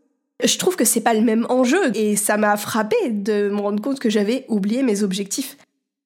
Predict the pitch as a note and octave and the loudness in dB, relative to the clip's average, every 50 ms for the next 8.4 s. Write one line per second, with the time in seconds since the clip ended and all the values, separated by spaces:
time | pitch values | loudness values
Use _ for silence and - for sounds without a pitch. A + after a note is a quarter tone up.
0 | _ _ - A#3 A#3 A#3 A3+ - - - G#3+ B3 B3 C4 C4 D4 D4+ C4+ C4+ B3+ | _ _ 2 2 4 2 2 0 0 2 2 4 4 2 2 2 2 4 2 2
1 | C4 - A#4 B4 B4+ F#4 C#4 - - B3 C4 D4 - - D4 A3+ - G#3+ F#3+ G3+ | 2 2 0 0 0 0 -2 -2 0 0 0 0 2 0 0 0 0 -2 -2 -2
2 | G#3+ G#3 G#3+ - A#3+ G#3 G#3 G3 G#3 G3+ F#3+ G3+ G3+ G3 - - C#4 C4+ - A#3 | -2 -2 -2 -2 0 0 0 0 0 0 0 -2 -4 -4 -4 -4 -4 -4 -2 -2
3 | G#3 G3 G3+ G3+ G3 G3 G3+ A3 D4 A4 G#4+ D#4+ A3 G#3 F#3+ - - - G#3 G3+ | -2 -2 0 -2 0 0 0 0 0 0 0 0 -2 -2 -4 -6 -6 -6 -4 -4
4 | G#3 F#3+ - - G#3+ G3+ - G#3 G3+ - G#3 G3+ A3+ D4 F#4 C#4+ - - - - | -4 -6 -4 -4 -4 -4 -2 -2 -2 -2 -2 0 0 0 -2 -2 -4 -10 -18 -20
5 | - - - - - - - - F#3 A3 G#3+ G#3 A#3 A#3 A#3+ B3+ D4 D4 C4+ G#3+ | -20 -20 -20 -20 -20 -18 -12 -4 -2 0 0 2 2 2 4 4 4 2 2 0
6 | G3 G3+ - - G#3+ F#3 - G#3+ G#3+ G#3 G#3 - A#3 F#3+ G#3+ G#3+ G#3+ G#3 G#3+ G#3+ | 0 -2 -4 -4 -4 -4 0 0 0 0 0 0 0 0 2 2 2 2 2 2
7 | G#3 G#3 - - C#4 C#4 C#4+ C#4+ C4 A3 G3+ G3+ G#3 G#3 G#3 G3+ G3 G3 G3+ G#3+ | 0 -2 -2 -2 0 2 2 4 2 2 2 0 0 0 0 0 0 0 0 2
8 | A#3 A#3 A3 G#3+ G#3 G#3+ G#3+ | 2 2 2 2 2 0 0